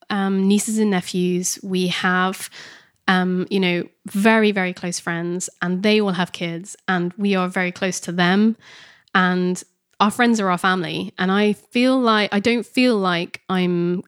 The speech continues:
gonna get to a point where I'm gonna be sat in an old, old age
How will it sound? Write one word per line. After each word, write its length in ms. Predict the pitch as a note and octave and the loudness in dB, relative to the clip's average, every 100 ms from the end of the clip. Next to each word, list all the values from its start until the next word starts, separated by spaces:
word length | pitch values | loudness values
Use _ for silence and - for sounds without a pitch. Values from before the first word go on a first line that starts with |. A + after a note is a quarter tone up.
| - | -6
gonna 280 | F#3 F3+ F3 | 0 0 0
get 180 | F3+ - | -2 -2
to 80 | F#3 | -6
a 40 | |
point 260 | - F#3 F3 | -4 -4 -2
where 420 | F3 E3+ E3+ F3 - | -2 -2 -2 -4 -4
I'm 160 | F3 | -2
gonna 120 | F3+ E3+ | 0 0
be 60 | |
sat 260 | E3 F#3 E3+ | 0 -2 -2
in 140 | - D#3+ | -2 -2
an 200 | E3 E3+ _ | -2 -4 _
old, 240 | - F3 - | -2 -2 -2
old 180 | E3+ E3+ | -4 -2
age 400 | D#3+ E3+ - | -2 -2 -8